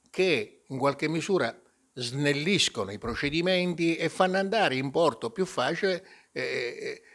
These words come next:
eh, tutti, tutti, tutti gli altri che sono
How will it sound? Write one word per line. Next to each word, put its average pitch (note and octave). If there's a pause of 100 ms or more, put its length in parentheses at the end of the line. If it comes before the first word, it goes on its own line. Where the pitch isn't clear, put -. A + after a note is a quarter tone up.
(140)
eh, -
tutti, G3+
tutti, B2+
tutti E3+
gli E3+
altri C#3+
che E3+
sono D3